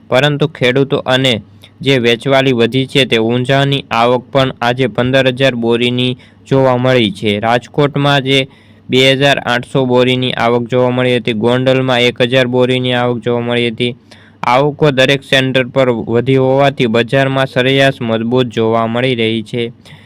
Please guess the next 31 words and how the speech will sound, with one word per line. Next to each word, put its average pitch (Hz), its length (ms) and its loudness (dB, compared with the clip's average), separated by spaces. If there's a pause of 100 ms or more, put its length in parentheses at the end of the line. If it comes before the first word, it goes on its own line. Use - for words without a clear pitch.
(220)
જીરુના 156 460 2
વેપારીઓ 135 500 2
કરે, 127 320 2 (260)
કહે 139 320 2
છે 147 160 -2
કે 143 160 -2
વર્તમાન 143 580 0
સંજોગોમાં 135 800 0 (340)
જીરુ 143 300 2
બજારમાં 139 580 2
ઘરાકી 127 420 0
સારી 127 300 0
હોવાથી 135 460 2
બજારને 127 560 0
ટેકો 113 500 -2 (180)
મળ્યો 117 340 0
છે. 113 240 -12 (260)
આગળ 139 380 2
ઉપર 139 280 0
જો 135 180 2
જીરુના 131 460 0
નિકાસના 127 600 0
વેપારો 120 400 0
થોડા 127 360 0
પણ 131 240 -4
વધશે 127 320 -2
તો 123 140 -2
બજારો 117 420 0
સુધરી 113 420 -6
શકે 123 340 -2
છે. 127 260 -2